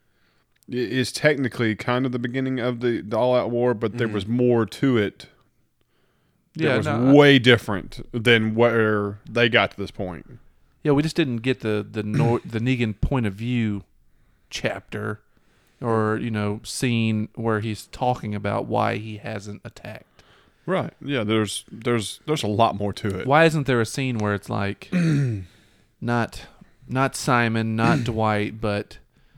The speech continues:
Speaker 3: um, whatever the guy at the end was like, "Can we get a timeout here for a second?" That guy.
Speaker 1: Mm-hmm.
Speaker 3: Like, why isn't he, like, in a scene just asking Negan, "So, we got the numbers, man. We got the guns. Why aren't we just,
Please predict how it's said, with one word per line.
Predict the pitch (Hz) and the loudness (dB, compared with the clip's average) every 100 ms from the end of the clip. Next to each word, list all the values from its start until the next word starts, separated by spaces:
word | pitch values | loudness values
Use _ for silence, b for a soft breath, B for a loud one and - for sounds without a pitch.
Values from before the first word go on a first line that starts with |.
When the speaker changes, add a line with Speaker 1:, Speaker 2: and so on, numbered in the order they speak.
| - _ | -20 _
Speaker 3:
um, | - 208 110 107 101 - - _ _ _ _ _ _ _ _ _ _ _ | -8 -6 -6 -8 -10 -16 -20 _ _ _ _ _ _ _ _ _ _ _
whatever | 117 117 107 107 | -6 -4 -2 -2
the | 104 107 | -4 -6
guy | 110 110 110 | -4 -2 -4
at | 107 | -4
the | 107 | -6
end | 104 | -4
was | 107 143 | -4 -4
like, | 135 | -2
"Can | 165 | 0
we | |
get | 165 175 | 2 2
a | |
timeout | - 156 160 147 156 | 2 4 4 4 2
here | 160 160 | 2 2
for | 165 | 0
a | 156 | -2
second?" | 170 165 139 | -2 -4 -4
That | 120 117 117 | -2 -2 0
guy. | 120 127 123 - | 0 0 -4 -6
Speaker 1:
Mm-hmm. | 120 117 113 107 - | -2 -2 -2 -6 -4
Speaker 3:
Like, | 117 | -2
why | 110 123 127 | 4 6 6
isn't | 110 110 | 2 -2
he, | 117 110 - | -2 -4 -6
like, | 110 104 - - _ - | -12 -12 -16 -20 _ -6
in | 120 | -4
a | 117 | -4
scene | - 117 | -2 -4
just | 104 - | -4 -6
asking | 110 107 - 107 | -8 -8 -8 -8
Negan, | 98 98 | -6 -8
"So, | - - _ _ b b b | -12 -16 _ _ b b b
we | - | -8
got | 123 165 | -4 -2
the | |
numbers, | 151 180 180 147 | 0 2 0 0
man. | 156 170 | -2 -2
We | 131 | -4
got | 135 | -6
the | 135 | -4
guns. | 160 190 170 | 0 0 0
Why | 175 143 | -4 -6
aren't | 147 | -6
we | 139 | -8
just, | 135 135 | -8 -12